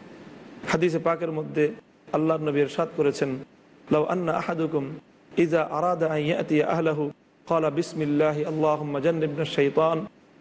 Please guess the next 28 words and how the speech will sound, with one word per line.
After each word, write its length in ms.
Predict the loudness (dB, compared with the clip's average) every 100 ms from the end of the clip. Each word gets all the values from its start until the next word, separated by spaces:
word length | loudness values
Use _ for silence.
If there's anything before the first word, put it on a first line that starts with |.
| -6 0
ওয়া 100 | 2
জান্নিবিশ 500 | 2 0 -4 -4 0
শাইতানা 400 | 0 2 2 2
মা 180 | 2 2
রাযাকতানা, 560 | 2 0 0 -2 -2 -10 _ _ _
ফা 120 | -6 -2
ইন্নাহু 420 | 0 0 0 0
ইন 160 | -2
কুযিয়া 380 | 0 0 2 2
বাইনাহুমা 480 | 2 0 -2 0 0
ওয়ালাদুন 520 | 2 2 2 0 -2 -8 _ _ _ -2
লাম 200 | -2 0
ইয়াযুররাহু 480 | 0 0 -2 -2 -4
শাইতানু 580 | 0 0 2 2 2 0
আবাদা।" 380 | 0 0 0 -2 -6 -20 -20 -20 -20 -20 -20 -4
যখন 280 | -2 0 -4 -2
তোমাদের 380 | -2 4 2 2 2
কেউ 280 | 2 2 -4 _ _ -20 -12 -4
তার 100 | -2 -2
স্ত্রীর 360 | -4 0 2
সঙ্গে 520 | 2 0 2 4 4 0 _ _ -6
সম্পর্ক 560 | -4 0 0 4 2 4
তৈরি 260 | 2 4 2
করতে 280 | -2 -4
চায়, 340 | 0 0 0 -2 -10 -20 -20 -20 -8 0
মিলিত 260 | 2 4 2
হতে 260 | 2 0
চায়, 280 | 0 0